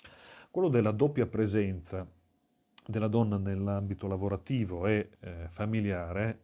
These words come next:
eh, viene sdoganato. I ruoli familiari e lavorativi sono sempre di più parte integrante dell'identità femminile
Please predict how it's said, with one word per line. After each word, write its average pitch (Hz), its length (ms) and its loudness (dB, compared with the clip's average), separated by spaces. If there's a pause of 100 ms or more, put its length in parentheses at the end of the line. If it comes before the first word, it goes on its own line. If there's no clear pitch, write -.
(120)
eh, 85 260 -12
viene 101 460 -2 (240)
sdoganato. 95 800 -4 (1080)
I 113 360 0
ruoli 131 400 4
familiari 120 640 0
e - 20 -2
lavorativi 123 760 -2
sono 95 800 -8 (120)
sempre 131 420 -6
di 156 120 0
più 127 280 -4
parte 113 360 -2
integrante 92 800 -4
dell'identità 104 880 -2
femminile 82 680 -12